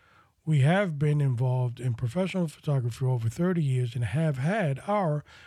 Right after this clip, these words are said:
rights and freedoms challenged more times than we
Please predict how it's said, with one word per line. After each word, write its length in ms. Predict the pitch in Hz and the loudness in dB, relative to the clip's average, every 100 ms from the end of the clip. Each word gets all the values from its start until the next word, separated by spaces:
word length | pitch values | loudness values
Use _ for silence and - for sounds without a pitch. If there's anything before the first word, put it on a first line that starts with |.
| - - | -16 0
rights 380 | 165 196 196 - | 2 2 0 -2
and 220 | 160 120 | -2 -2
freedoms 580 | - 208 208 156 139 117 | -6 -6 -2 0 0 -2
challenged 480 | - 190 170 139 120 | -4 -2 0 0 0
more 200 | 175 185 | -2 -2
times 360 | 170 170 160 | 0 0 0
than 120 | 165 | -2
we 200 | 147 175 | 0 -2